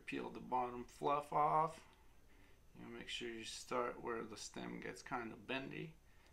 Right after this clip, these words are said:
You don't wanna be messing around with no stiff stems. That's just a recipe for frustration. Now we're gonna get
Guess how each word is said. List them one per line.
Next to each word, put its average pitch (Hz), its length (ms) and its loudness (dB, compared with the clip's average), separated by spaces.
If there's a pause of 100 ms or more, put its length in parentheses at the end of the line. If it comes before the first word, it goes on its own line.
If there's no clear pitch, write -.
(220)
You 60 80 -10
don't 60 120 -10
wanna 58 140 -8
be 58 140 -10
messing 60 380 -8
around - 180 -6
with 120 100 -10
no 117 120 -6
stiff - 440 -8
stems. - 560 -12
That's - 300 -14
just - 320 -12
a - 260 -12
recipe - 460 -10
for - 180 -12
frustration. - 960 -10 (2000)
Now 175 260 -8
we're 143 200 -12
gonna - 140 -12
get - 180 -14